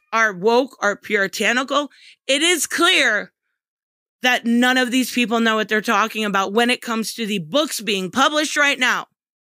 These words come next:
It's ridiculous. Huh. Anyways, <laughs> I had to get that off my chest because I do love Heavy Metal. I think it's a great,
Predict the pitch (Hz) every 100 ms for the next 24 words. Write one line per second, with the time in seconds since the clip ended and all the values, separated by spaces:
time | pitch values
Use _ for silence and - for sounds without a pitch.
0 | _ _ - 202 226 233 247 - 190 -
1 | - - - _ _ _ _ _ _ _
2 | _ _ - 277 330 349 320 269 233 185
3 | 147 - 359 370 277 196 - - _ _
4 | - - - 466 381 403 370 349 339 285
5 | - - - 269 320 330 294 311 240 285
6 | 269 247 240 - 214 180 - 185 208 208
7 | 165 294 302 208 185 196 196 196 208 202
8 | 196 269 226 180 170 196 226 285 294